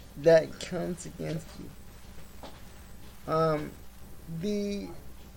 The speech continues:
penalty, and yes, there is a penalty for marriage, um, if you're married with a disability, is three thousand dollars.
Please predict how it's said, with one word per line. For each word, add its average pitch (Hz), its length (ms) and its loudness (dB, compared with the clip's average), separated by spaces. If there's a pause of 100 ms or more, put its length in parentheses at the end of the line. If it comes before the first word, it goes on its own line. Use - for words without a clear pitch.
(960)
penalty, 190 640 6
and 175 220 4
yes, 180 260 2
there 180 120 6
is 170 120 4
a - 40 2
penalty 160 680 -2 (600)
for 170 180 6
marriage, 156 640 4 (260)
um, 156 160 -8 (100)
if 160 140 -4
you're 170 100 2
married 165 340 0
with 165 160 -2
a 180 60 4
disability, 151 600 0 (1080)
is 160 400 4 (340)
three 208 720 0
thousand 123 680 -2
dollars. - 500 -8